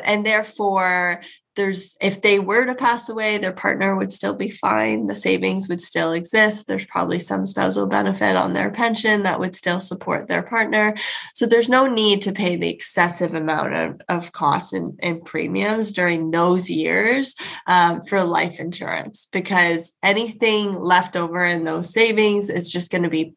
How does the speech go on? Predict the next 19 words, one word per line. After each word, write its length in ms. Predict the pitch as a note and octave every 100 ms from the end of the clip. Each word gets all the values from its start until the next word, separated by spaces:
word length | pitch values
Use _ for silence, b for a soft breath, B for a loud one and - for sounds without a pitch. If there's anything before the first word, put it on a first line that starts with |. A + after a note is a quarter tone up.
| _
inherited 800 | F3+ E3 D#3+ D3 - - - -
by 160 | C#2+ B1+
your, 480 | - - - - - -
your 580 | E3+ D#3 D3 - - -
dependents 800 | G3 F3 D3 - - - - - -
anyway. 640 | D#3 D3 - - - - G3+ B B B B -
Um, 600 | F#3 F#3+ F#3 F3+ F3 C#3+ - - -
so 180 | - A#3+
that's 260 | D4 F4
one. 480 | A3+ F#3 E3+ E3 D#3+
It, 320 | - G3 - -
it, 200 | G3 -
it 220 | G3 F#3
really 260 | A3+ A#3+
makes 300 | A#3+ G#3 G3+
sense 320 | - F#3 F3+ -
because 320 | F3 F#3+ F#3
it 100 | -
just 240 | E3+ -